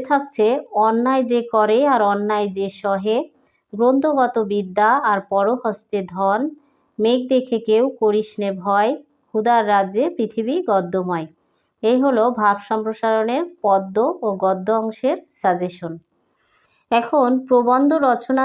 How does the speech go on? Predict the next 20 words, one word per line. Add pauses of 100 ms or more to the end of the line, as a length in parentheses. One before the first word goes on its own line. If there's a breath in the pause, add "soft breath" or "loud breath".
(120)
থেকে (260)
তিনটি (120)
থাকবে,
সেখান (100)
থেকে (240)
একটির
উত্তর (120)
করতে
হবে। (640)
প্রবন্ধ (160)
রচনার
জন্য (420)
যেগুলো (180)
গুরুত্বপূর্ণ (360)
সেগুলো (100)
হলো (520 soft breath)
মাদকাসক্তি (100)
ও (120)
তার
প্রতিকার,